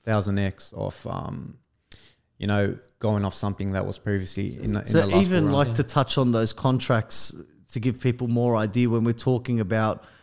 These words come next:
Speaker 2: where we were sort of playing with these contracts, uh, people might not have heard of, you know, for example, we were in the Binance world, B S E scan and Ether scan. These pretty much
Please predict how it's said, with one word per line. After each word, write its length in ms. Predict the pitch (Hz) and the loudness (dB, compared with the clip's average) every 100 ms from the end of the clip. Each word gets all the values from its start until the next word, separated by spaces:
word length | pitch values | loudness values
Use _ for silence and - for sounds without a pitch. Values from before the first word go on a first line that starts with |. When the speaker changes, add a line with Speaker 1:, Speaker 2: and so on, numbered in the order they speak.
| _ - | _ -6
Speaker 2:
where 240 | 120 120 | 2 4
we 240 | 113 135 143 | 6 6 6
were 120 | 127 | 2
sort 220 | - 117 | 0 -2
of 120 | 117 | -2
playing 320 | - 120 110 | -2 0 2
with 180 | 110 107 | 0 -2
these 160 | 110 101 | -4 -4
contracts, 600 | - 110 - 98 - - - - _ _ - | -2 -2 0 -4 -4 -16 -20 -20 _ _ -2
uh, 340 | 120 113 87 - _ _ - | 0 0 -4 -14 _ _ 0
people 320 | 156 151 139 | 0 2 2
might 240 | 131 131 123 | 2 2 2
not 100 | 120 | 0
have 120 | 113 | 0
heard 220 | 127 127 | 2 4
of, 180 | 120 107 | 2 2
you 80 | 117 | 0
know, 160 | 113 113 | 2 0
for 220 | - 120 | 0 0
example, 440 | 107 113 110 117 110 | 2 0 -2 -2 0
we 140 | 117 | 0
were 200 | 110 113 | 2 0
in 180 | 107 113 | 0 0
the 60 | 107 | 0
Binance 540 | 110 110 107 107 - | 0 0 0 -2 -2
world, 380 | 123 151 147 104 - 104 | 0 2 0 -4 -12 -6
B 180 | 120 110 | -2 0
S 160 | 101 | 0
E 100 | 123 127 | 0 0
scan 600 | - 131 123 120 120 - | -2 0 2 2 0 -2
and 180 | 110 101 | -6 -4
Ether 300 | 117 120 120 | -2 -4 -4
scan. 560 | 117 - 123 113 113 107 - _ | -6 -4 -2 0 0 -2 -8 _
These 400 | 120 139 147 147 | -2 2 2 0
pretty 280 | - 147 135 | -2 -2 0
much 580 | 120 120 120 - - | 2 2 0 -2 -4